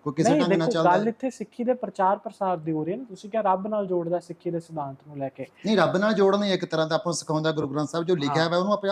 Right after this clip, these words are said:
Speaker 1: ਅਮਲ ਨਹੀਂ ਕੀਤਾ, ਫਿਰ ਆਪਾਂ ਨੂੰ ਪੜ੍ਹਨ ਦਾ ਵੀ ਫਾਇਦਾ ਕੋਈ ਹੈਗਾ?
Speaker 2: ਨਹੀਂ, ਦੇਖੋ, ਰੱਬ ਨਾਲ ਤੇ ਜੋੜਦਾ, ਪਰ ਡੇਰਾਵਾਦ ਜਿਹੜੇ ਆਪ-, ਆਪੂ ਬਣੇ ਗੁਰੂ ਨੇ, ਉਹਨਾਂ ਨਾਲ ਜੋੜਦਾ ਕੀ ਗੁਰੂ ਗ੍ਰੰਥ ਸਾਹਿਬ?
Speaker 1: ਨਹੀਂ, ਮੰਨਦੇ ਹੋ ਤੁਸੀਂ
Speaker 2: ਦੇਹਧਾਰੀ
Speaker 1: ਜਿਹੜੇ
Speaker 2: ਗੁਰੂ
Speaker 1: ਗੇ-,
Speaker 2: ਨਾਲ
Speaker 1: ਦੇਹਧਾਰੀ
Speaker 2: ਜੋੜਦਾ?
Speaker 1: ਗੁਰੂ ਹੋਣਾ ਜ਼ਰੂਰੀ ਹੈ ਸ-,
Speaker 2: ਨਹੀਂ।
Speaker 1: ਸੰਸਾਰ ਦੇ ਵਿੱਚ?
Speaker 2: ਨਹੀਂ।
Speaker 1: ਨਹੀਂ ਜ਼ਰੂਰੀ?
Speaker 2: ਨਹੀਂ ਜ਼ਰੂਰੀ।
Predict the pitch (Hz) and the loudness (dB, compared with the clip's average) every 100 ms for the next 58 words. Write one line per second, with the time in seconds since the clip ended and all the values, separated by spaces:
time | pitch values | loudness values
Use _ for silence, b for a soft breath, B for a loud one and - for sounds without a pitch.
0 | 175 175 185 190 185 202 196 - _ _ | -2 -2 -2 -4 -4 -2 -2 -4 _ _
1 | 175 180 185 185 185 196 190 170 160 151 | -4 -2 -2 -2 -4 -4 -6 -6 -6 -6
2 | 143 139 139 _ 262 277 233 - 208 151 | -8 -10 -12 _ -8 -4 -4 -2 -2 -2
3 | 135 143 190 202 208 190 165 156 175 190 | -2 -2 -2 -2 -4 -4 -4 -2 -2 -2
4 | 202 165 165 180 185 185 175 175 185 196 | -2 0 2 4 4 2 0 -2 0 0
5 | 175 - 160 156 - 202 185 185 185 160 | 0 -2 -2 -2 0 -2 0 2 0 0
6 | 160 185 180 185 196 185 165 160 165 233 | 0 2 0 0 0 0 2 0 0 -2
7 | 233 214 214 196 185 180 185 147 _ 160 | -2 -4 -2 0 0 0 -4 -4 _ 0
8 | 170 131 143 202 185 190 196 208 190 196 | 4 4 4 4 4 4 6 6 6 6
9 | 170 180 175 165 190 180 180 165 165 147 | 6 6 6 6 6 6 4 4 0 -2
10 | 143 147 156 139 156 143 147 147 147 151 | -2 0 0 0 -2 -4 -2 0 0 -2
11 | 151 147 - _ _ 139 165 185 180 - | -8 -10 -16 _ _ -6 -2 -2 -2 -6
12 | _ 135 180 180 | _ -20 -20 -20